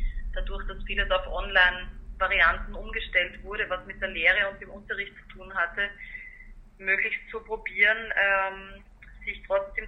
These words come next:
zu vernetzen mit anderen Studierenden, was halt nicht, äh, so leicht ist oft, ja. Also oft, äh, fehlt halt wirklich der soziale Austausch oder, oder sowas, sowas wie das,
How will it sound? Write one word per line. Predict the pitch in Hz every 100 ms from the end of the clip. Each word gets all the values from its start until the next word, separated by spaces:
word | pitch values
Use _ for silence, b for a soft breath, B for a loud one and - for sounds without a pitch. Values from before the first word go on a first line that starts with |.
| -
zu | 220
vernetzen | 220 185 196 208 - 196 185 -
mit | 190 -
anderen | 170 185 185 185
Studierenden, | - - 196 190 190 - 175
was | 156 151
halt | 196 -
nicht, | - - -
äh, | - 135 -
so | 185
leicht | - - - -
ist | - - - - -
oft, | 151 147 -
ja. | 175 185 - - B B B B -
Also | - -
oft, | 170 - - - - - b b - -
äh, | - 180 175 175 -
fehlt | 180 175
halt | 185 180
wirklich | 190 185
der | 185
soziale | 190 190 160 170 185
Austausch | 147 165 185 175 180 180 -
oder, | 175 170 170 170
oder | 170 170
sowas, | 170 180 - - - - - - - - -
sowas | 180 180
wie | 185
das, | 180